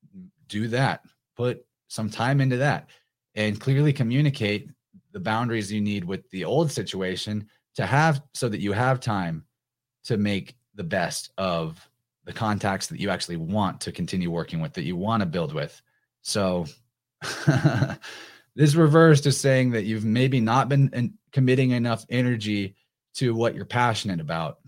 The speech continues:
And so what you've been putting your energy towards has been half-hearted. Your participation hasn't been full. And this leads to an overall dynamic of passivity and inhibition and distraction. So reverse that, take command,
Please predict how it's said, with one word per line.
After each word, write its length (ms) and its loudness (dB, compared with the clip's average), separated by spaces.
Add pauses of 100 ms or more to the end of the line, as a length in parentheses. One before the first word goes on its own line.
(340)
And 160 -6
so 220 0
what 180 -2
you've 220 -8
been 400 4 (420)
putting 240 0
your 120 -2
energy 280 -4
towards 280 -4
has 120 -8
been 140 -4
half-hearted. 880 -2 (160)
Your 120 -10
participation 720 -2
hasn't 320 -2
been 160 -4
full. 480 -2 (460)
And 380 0
this 180 -2
leads 380 -2
to 140 0
an 180 -4 (140)
overall 420 0
dynamic 580 -2
of 140 -8
passivity 680 -2
and 140 -6
inhibition 640 -4 (480)
and 260 -2
distraction. 680 -4
So 180 -6
reverse 460 0
that, 400 -4
take 200 0
command, 640 -2